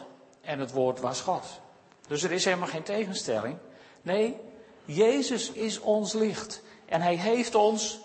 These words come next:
als het ware, zeg maar, een set batterijen gegeven in het woord. Het woord van God, wat ons helpt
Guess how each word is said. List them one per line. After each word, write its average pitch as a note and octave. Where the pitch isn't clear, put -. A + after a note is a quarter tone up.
als D#3+
het E3
ware, F#3+
zeg F3
maar, E3+
een D#3
set F3
batterijen F#3+
gegeven G#3
in F#3+
het F3
woord. -
Het D#3+
woord A3
van G#3+
God, G#3+
wat F#3+
ons F3+
helpt G#3